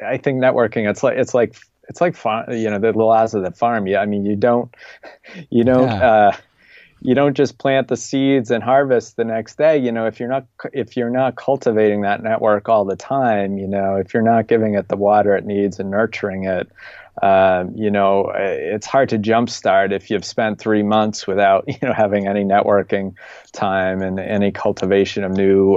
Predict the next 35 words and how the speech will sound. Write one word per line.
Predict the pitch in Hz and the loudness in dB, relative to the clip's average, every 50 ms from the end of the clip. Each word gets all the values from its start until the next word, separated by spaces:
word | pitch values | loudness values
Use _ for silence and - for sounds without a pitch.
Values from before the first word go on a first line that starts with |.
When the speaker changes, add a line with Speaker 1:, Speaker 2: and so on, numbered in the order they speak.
| - - | 2 0
Speaker 1:
uh, | 90 90 | -2 -4
leads | 90 92 101 104 104 104 101 95 - - | -2 0 2 2 4 4 2 2 -2 -4
for | - - 95 92 92 90 - | -4 0 0 2 2 0 0
your | - 95 92 92 | -2 -2 0 0
organization | 95 92 95 92 98 92 90 87 95 92 92 92 - 95 92 | 2 0 0 0 -2 -6 -4 -2 0 0 0 0 -4 -6 -6
and | 92 | -4
that | 95 95 92 - | -2 -2 -4 -4
sort | - 95 95 92 | -4 -4 -4 -4
of | 85 - | -4 -4
thing. | - 87 87 87 - - _ - | -4 -6 -6 -6 -10 -14 _ -10
Speaker 2:
And | - 123 | -6 -4
the | 127 123 | -4 -2
worst | 113 123 135 147 147 - | -2 -2 -4 -4 -4 -6
case | - 135 117 - | -6 -6 -6 -6
scenario | - 117 110 107 104 104 107 104 101 101 | -8 -8 -6 -4 -4 -4 -4 -4 -4 -6
is | 101 98 - _ | -6 -8 -12 _
you | 113 107 107 104 | -8 -8 -6 -6
need | 104 104 107 120 139 156 151 131 | -6 -6 -6 -6 -4 -6 -6 -8
something | - - 110 98 95 - 104 95 92 | -6 -6 -6 -6 -6 -8 -10 -12 -12
from | - - | -10 -10
your | 98 92 87 87 | -10 -8 -8 -8
network | 87 80 - - 95 90 87 85 - - | -10 -10 -10 -10 -10 -10 -10 -12 -12 -12
that | 104 - | -14 -12
you | - 98 101 | -10 -8 -6
have | 104 95 98 | -6 -6 -6
not | 104 104 104 95 - | -4 -4 -4 -4 -4
been | 107 95 | -6 -8
talking | - - 107 98 95 - - 95 87 | -6 -4 -4 -4 -4 -6 -10 -14 -12
to, | - - 90 87 104 127 127 _ _ _ _ _ _ _ _ | -10 -10 -10 -8 -10 -10 -12 _ _ _ _ _ _ _ _
and | - 101 107 107 | -10 -6 -4 0
you | 107 107 | 0 0
Speaker 1:
Mm-hmm. | |
Speaker 2:
try | 107 110 120 110 113 | 0 0 0 0 0
to | 110 123 | 0 0
then, | 123 104 101 98 95 98 95 92 | 0 -2 -2 -4 -6 -8 -10 -12